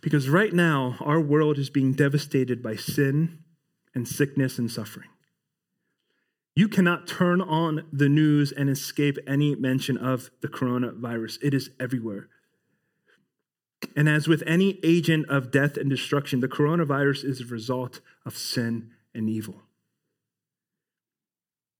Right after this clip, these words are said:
It doesn't belong in our Father's world. And yet it's leaving its fingerprints all over. Chaos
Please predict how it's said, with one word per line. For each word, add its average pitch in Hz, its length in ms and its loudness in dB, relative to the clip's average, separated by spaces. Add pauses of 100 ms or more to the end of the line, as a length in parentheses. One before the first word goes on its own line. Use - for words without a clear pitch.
(380)
It 131 180 -4
doesn't 143 340 2
belong 127 460 -2
in 120 100 -6
our 117 140 -6
Father's 110 500 -10
world. 101 380 -16 (1600)
And 117 140 -2
yet 123 140 0
it's 127 180 -6
leaving 131 340 0
its 113 160 -6
fingerprints 123 580 -6
all 123 300 -6
over. 117 320 -10 (1300)
Chaos 127 680 -6